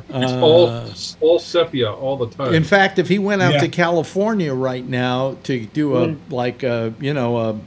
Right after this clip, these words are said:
Speaker 1: a, a, a campaign stop, he would disappear.
Speaker 4: <clears throat>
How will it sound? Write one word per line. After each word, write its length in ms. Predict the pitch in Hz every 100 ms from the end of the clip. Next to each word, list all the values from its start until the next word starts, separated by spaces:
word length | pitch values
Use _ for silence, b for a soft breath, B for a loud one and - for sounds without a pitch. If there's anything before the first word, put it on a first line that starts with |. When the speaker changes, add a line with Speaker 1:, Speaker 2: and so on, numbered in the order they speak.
| 117
Speaker 1:
a, 200 | 107 101 - - 101 98 98 -
a, 40 | 101
a 40 | 87 95 -
campaign 540 | 143 131 139 214 247
stop, 500 | - - 120 120 - B B B B -
he 180 | 185
would 340 | 190 180 131 104
disappear. 1080 | 170 220 190 180 - 196 269 220 - -
Speaker 4:
<clears throat> 60 | -